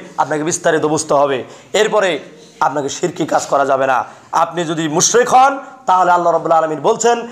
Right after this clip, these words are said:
"ইন্নাল্লাহা লা ইয়াগফিরু আন ইউশরাকা বিহি ওয়া ইয়াগফিরু মা দুনা যালিকা লিমান ইয়াশা।" কুরআনুল কারীম, সূরা নিসা আটচল্লিশ এবং একশো ষোলো নম্বর আয়াত আল্লাহ রাব্বুল আলামিন বলছেন যে,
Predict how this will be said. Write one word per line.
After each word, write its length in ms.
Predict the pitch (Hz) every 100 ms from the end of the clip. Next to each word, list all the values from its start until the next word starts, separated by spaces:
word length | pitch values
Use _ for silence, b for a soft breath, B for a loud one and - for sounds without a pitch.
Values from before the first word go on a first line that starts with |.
| B
"ইন্নাল্লাহা 680 | 214 196 196 170 208 247 220
লা 320 | 214 214 208
ইয়াগফিরু 580 | 196 190 165 156 170 160
আন 80 | 156
ইউশরাকা 440 | 160 160 151 156
বিহি 360 | 147 143 143 135 B B
ওয়া 100 | 170
ইয়াগফিরু 380 | 165 151 156 143
মা 220 | 143 135
দুনা 360 | 127 147 135 127
যালিকা 400 | 190 127 123 123
লিমান 240 | 120 123
ইয়াশা।" 400 | 120 113 127 123 B B B
কুরআনুল 260 | 208 220
কারীম, 180 | 220 208
সূরা 220 | 208 214
নিসা 420 | 208 208 214 196 - -
আটচল্লিশ 640 | 190 202 214 208 208 175 -
এবং 160 | 165 170
একশো 140 | 160
ষোলো 240 | 139 226 247
নম্বর 200 | 226 214
আয়াত 280 | 208 170 B B B
আল্লাহ 200 | 170 165
রাব্বুল 200 | 160 160
আলামিন 240 | 156 156
বলছেন 500 | 147 220 202 208 165 - - - - - 131
যে, 400 | 170 151 117